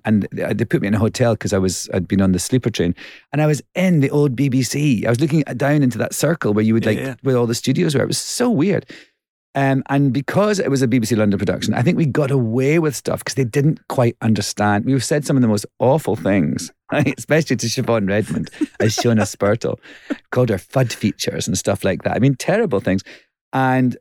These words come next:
Speaker 1: that people didn't quite understand what they meant in, in sort of Scottish language. And so that's what I think was that joke, the, the "You fuck off," uh, is kind of in,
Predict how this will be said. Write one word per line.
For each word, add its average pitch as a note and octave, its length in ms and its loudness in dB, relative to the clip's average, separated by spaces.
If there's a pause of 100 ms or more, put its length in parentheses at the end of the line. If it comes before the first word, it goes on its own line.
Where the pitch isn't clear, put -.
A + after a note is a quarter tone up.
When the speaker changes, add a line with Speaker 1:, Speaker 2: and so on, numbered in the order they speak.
(100)
Speaker 1:
that C3+ 220 -2
people D#3 220 0
didn't C#3 240 0
quite - 200 0
understand A#2 380 0
what G#2+ 140 -2
they A#2 100 2
meant C3 280 2
in, G#2 220 0
in G#2+ 140 2
sort G2+ 160 0
of G2+ 100 -6
Scottish - 560 -2
language. A#2 580 0
And A#2+ 140 2
so C#3 160 2
that's E3 300 -2
what C#3+ 120 2
I B2+ 40 0
think C3 240 0
was A2 240 -2 (180)
that D#3+ 220 -2
joke, A#2+ 380 -2
the, A2 100 0
the A2 200 -2
"You A#2 200 2
fuck - 240 -4
off," A2+ 180 -2
uh, - 1040 -2
is A2 160 -4
kind A2 160 2
of G2+ 60 2
in, G#2+ 200 2